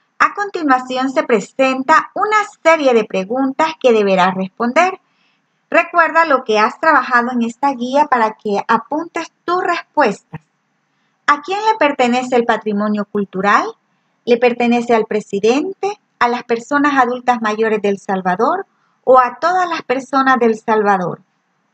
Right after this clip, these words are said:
Muy bien, a todas las personas de El Salvador. ¿Qué es un sitio arqueológico? Un lugar que tiene muchas piedras y plantas, un lugar en el que se encuentran restos materiales de la actividad humana del pasado,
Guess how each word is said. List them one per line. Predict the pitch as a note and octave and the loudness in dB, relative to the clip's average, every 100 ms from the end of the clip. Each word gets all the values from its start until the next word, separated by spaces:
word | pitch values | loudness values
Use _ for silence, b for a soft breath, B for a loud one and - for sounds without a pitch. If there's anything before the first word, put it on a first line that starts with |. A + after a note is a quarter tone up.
| _ - | _ -8
Muy | D#4 G4 D#4 | 0 2 0
bien, | A3+ B3+ B3+ F#3+ E3+ _ | -4 -2 0 0 -4 _
a | - F#3 _ | -4 -4 _
todas | - E4 G4 F#4+ | 2 4 4 0
las | D4+ | -2
personas | - G#3 G#3 - C4+ D4+ | -4 -4 -4 -4 -2 0
de | C4+ A3+ | 2 2
El | F#3+ F3+ | 2 -4
Salvador. | - F3 F#3+ G#3 A3 F3 - _ _ _ _ _ _ _ | -6 -2 0 2 2 0 -10 _ _ _ _ _ _ _
¿Qué | - G4 G#4 | 2 4 4
es | G4 | 2
un | C#4+ B3 | 0 0
sitio | B3+ B3+ B3 A#3+ | -4 -6 0 4
arqueológico? | G#3 G3+ - F#3+ F#3+ G3+ - C4+ F4 G4 _ _ _ | 4 0 -6 -6 -4 -4 -8 -6 -4 -4 _ _ _
Un | - D#4 | -4 0
lugar | F#4+ C#4 C4+ C4+ | 0 2 2 2
que | B3+ | -2
tiene | A#3+ B3 A#3 A3 | 0 2 0 0
muchas | A#3+ F4 - D#4 - | -2 -4 -4 -6 -6
piedras | - A#3+ A#3 A3 | 0 2 2 0
y | G3 | -2
plantas, | - G3 G3+ G3+ - E4+ _ _ _ _ _ - | -4 -2 -2 -4 -8 -10 _ _ _ _ _ -4
un | C4 C4 | 0 2
lugar | C4+ C#4 D4 F4 - | 2 4 2 2 -6
en | - A#3+ | -4 -2
el | A3+ | -2
que | - G#3+ | -2 -4
se | G#3 | -2
encuentran | G3+ - A#3+ A#3 G#3+ G#3 | -4 0 0 2 -2 -2
restos | A3+ C#4+ D4 F4 | 0 -2 0 0
materiales | D#4 B3+ G3+ G3+ G3+ G#3 B3+ C#4 | 0 0 -2 0 2 2 -2 -2
de | A3+ | 2
la | G#3+ | 2
actividad | G3+ - G3 G3 G3+ | 2 -2 -6 -2 -2
humana | G#3+ G3+ G#3 G3+ | -2 -2 -2 0
del | F#3+ F#3+ | -2 -4
pasado, | - E3+ _ B3 A#3+ A#3 C#4 | -8 -10 _ 2 2 2 -4